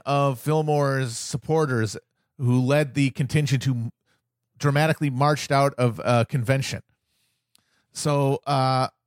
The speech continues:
Fillmore, out of po-, out of office now, seeing, uh, the Whig Party break into pieces over the question of slavery, uh, is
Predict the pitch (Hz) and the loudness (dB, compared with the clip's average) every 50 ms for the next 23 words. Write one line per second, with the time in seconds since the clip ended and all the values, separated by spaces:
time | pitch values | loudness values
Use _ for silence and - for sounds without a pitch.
0 | _ _ _ _ _ _ - - 190 247 294 320 226 180 156 143 135 131 127 135 | _ _ _ _ _ _ -8 -4 -2 0 0 0 0 0 0 0 0 0 0 0
1 | 143 - _ _ _ _ _ _ _ _ _ _ _ _ _ - - 180 202 214 | -2 -4 _ _ _ _ _ _ _ _ _ _ _ _ _ -4 -2 0 0 0
2 | 170 - 139 165 - - 151 160 185 208 165 147 151 156 156 - 151 131 - - | -2 -2 -4 -4 -4 -2 -2 -2 0 0 0 0 0 0 0 0 -2 -4 -4 -4
3 | 117 113 110 104 104 110 117 - _ _ _ _ _ _ _ - - - 160 202 | -2 0 0 0 0 0 -2 -4 _ _ _ _ _ _ _ -12 -8 -4 -2 0
4 | 226 214 190 190 185 185 175 - - 147 147 143 143 135 135 135 - - 120 131 | 2 2 2 2 0 -2 -4 -4 -2 0 2 2 4 4 2 0 0 -2 -2 0
5 | 147 147 139 - - _ _ _ - - - - 120 - - 135 170 190 175 139 | 2 2 0 0 -4 _ _ _ -20 -20 -20 -20 -20 -8 -4 -2 -2 -2 -2 -2
6 | - 160 165 165 160 151 131 - _ _ _ _ - 123 127 147 170 - - 175 | 0 0 2 2 2 0 -2 -4 _ _ _ _ -2 0 2 2 2 2 0 0
7 | 156 143 131 - - 151 151 - - 127 110 135 127 113 123 117 117 - - 135 | 0 0 -2 0 0 0 0 0 -2 -2 -2 -2 0 0 0 0 0 0 0 0
8 | 127 - - 123 113 101 - - - 127 131 156 160 117 104 - - - - _ | 0 0 -2 -4 -4 -4 -4 -4 -2 0 0 2 2 0 -2 -4 -8 -10 -12 _
9 | _ _ _ _ _ _ _ _ _ _ - 120 120 120 123 117 - 135 143 143 | _ _ _ _ _ _ _ _ _ _ -2 0 2 2 0 0 0 0 0 0
10 | 135 113 - - | 0 -2 -6 -10